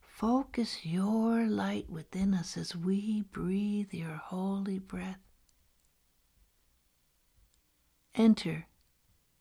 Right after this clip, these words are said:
the sanctuary of our hearts and unite within us the sacred rays of your power and your beauty,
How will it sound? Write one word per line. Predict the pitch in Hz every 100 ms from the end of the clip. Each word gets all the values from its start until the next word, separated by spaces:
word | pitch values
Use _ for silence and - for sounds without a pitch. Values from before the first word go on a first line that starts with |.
| _ _ _ - _ - - _ - - _
the | -
sanctuary | 175 214 214 214 - 196 185
of | 175
our | 185 190
hearts | 190 180 175 - - - _ _ _ _ _ _ _ _ _ _ _ _ _ -
and | 180 185
unite | 185 196 196 190 -
within | 180 170 190
us | 185 180 -
the | -
sacred | 170 - 202 196 185 185
rays | 175 190 202 190 180
of | 165
your | 175 208 220
power | - 202 202 208 208 180 175
and | 170 170
your | 180 185
beauty, | 185 180 190 202 190 -